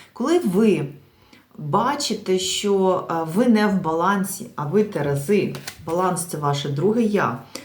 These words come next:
це означає, ви будете приймати рішення, ви будете йти в ресурс і ви будете змінювати. І це круто. А,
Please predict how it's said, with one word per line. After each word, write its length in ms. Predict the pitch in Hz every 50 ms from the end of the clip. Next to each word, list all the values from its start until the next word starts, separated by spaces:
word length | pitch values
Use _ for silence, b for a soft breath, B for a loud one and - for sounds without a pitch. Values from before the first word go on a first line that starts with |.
| B B
це 140 | - 233 233
означає, 580 | 254 262 254 247 240 240 - 214 208 196 190 170
ви 60 | 165 156
будете 500 | 151 147 147 165 165 196 208 208 226 220
приймати 600 | - - 190 151 143 143 143 151 156 143 - 156
рішення, 480 | 151 147 143 - - 147 123 123 123 - 151 170
ви 80 | 190
будете 560 | 180 165 156 165 185 214 208 240 233 - 208
йти 440 | 185 170 170 - - - - 208 190
в 200 | 151 139 139 147
ресурс 600 | 143 147 143 143 - - - - 233 269 269 - - -
і 80 | 190 175
ви 140 | 147 160 156
будете 460 | 151 151 180 185 196 185 190 185 165
змінювати. 600 | 156 165 170 170 170 160 147 127 110 110 - - - -
І 60 | 180
це 200 | - - 220 214
круто. 460 | 214 - 202 180 165 160 - 110 B B B B B B B B B B B -
А, 400 | 143 143 143 139 139 139 139